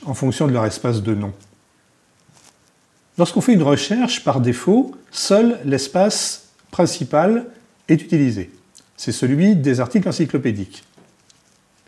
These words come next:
Mais il est possible de choisir sur quel espace de nom on souhaite effectuer la recherche.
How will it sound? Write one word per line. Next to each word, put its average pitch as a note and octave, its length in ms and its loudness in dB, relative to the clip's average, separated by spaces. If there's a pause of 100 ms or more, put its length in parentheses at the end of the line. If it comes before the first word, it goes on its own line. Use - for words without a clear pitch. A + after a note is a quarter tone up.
(1080)
Mais B2 100 0
il F3+ 120 8
est G3+ 40 8
possible F#3+ 320 6
de D3+ 60 6
choisir F3 680 2
sur - 220 -4
quel G#3 140 2
espace C#3+ 360 0
de B2 120 2
nom D#3+ 320 0 (220)
on B2 80 -4
souhaite G#3 280 0
effectuer - 380 0
la F3+ 100 2
recherche. - 680 -4